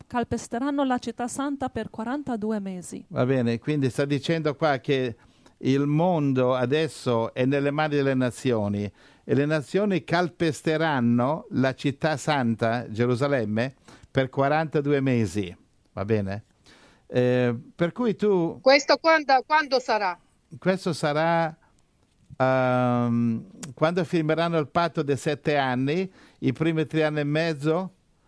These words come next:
Speaker 2: eh, l-, l'anti-, l'anticristo, eh, opererà, ci saranno guerre, e alla metà dei sette anni, dopo tre anni e mezzo, lui metterà l'abominazione nel tempio a Gerusalemme,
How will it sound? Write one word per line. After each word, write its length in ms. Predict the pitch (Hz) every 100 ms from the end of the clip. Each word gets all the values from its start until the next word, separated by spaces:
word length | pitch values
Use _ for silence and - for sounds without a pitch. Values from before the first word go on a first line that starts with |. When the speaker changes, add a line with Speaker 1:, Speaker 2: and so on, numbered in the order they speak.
| _ _ _ -
Speaker 2:
eh, 200 | 127 131
l-, 200 | 127 123
l'anti-, 400 | 139 135 135 101
l'anticristo, 1000 | 131 135 131 143 151 127 139 123 120 110 _ _ _ -
eh, 280 | 123 120 113
opererà, 800 | 113 139 156 139 139 127 120 143
ci 160 | 139 147
saranno 400 | - 143 143 135
guerre, 680 | 135 135 120 110 113 127 131 _ - - -
e 100 | 139
alla 160 | 160
metà 340 | 160 165 185 196
dei 160 | 175
sette 400 | 139 160 151 160
anni, 540 | 143 123 113 120 143 175 _ _
dopo 340 | - 135 135 135
tre 180 | 135
anni 140 | 131 135
e 40 |
mezzo, 600 | 139 151 185 175 208 196 _ - -
lui 180 | - 160
metterà 460 | 151 143 - 143 160
l'abominazione 920 | 156 139 139 143 139 - 151 156 151
nel 240 | 139 135
tempio 500 | 127 143 131 120 143 147
a 180 | 139
Gerusalemme, 760 | 147 147 139 123 135 123 117 120